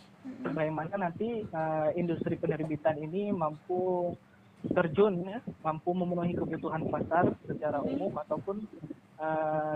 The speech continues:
Speaker 2: selebihan dari itu dapat berkiprah, eh, di industri internasional seperti itu.
Speaker 1: Oke.
Speaker 2: Adapun harapan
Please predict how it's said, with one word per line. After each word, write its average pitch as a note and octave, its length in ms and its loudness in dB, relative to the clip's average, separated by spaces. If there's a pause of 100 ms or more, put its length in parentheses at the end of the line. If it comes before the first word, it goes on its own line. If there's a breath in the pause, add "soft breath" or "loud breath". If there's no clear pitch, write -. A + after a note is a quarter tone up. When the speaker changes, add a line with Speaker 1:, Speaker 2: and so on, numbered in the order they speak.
Speaker 2:
selebihan E3 400 0
dari D3+ 240 -2
itu F3+ 160 -4
dapat D#3 260 4
berkiprah, D#3 600 -2 (480)
eh, C#3 560 -6 (400)
di D#3 320 0
industri D#3 640 -2 (500)
internasional D3 640 -4
seperti C3 480 -10
itu. A2+ 80 -8
Speaker 1:
Oke. - 240 -16 (320)
Speaker 2:
Adapun D#3 400 4
harapan E3+ 560 4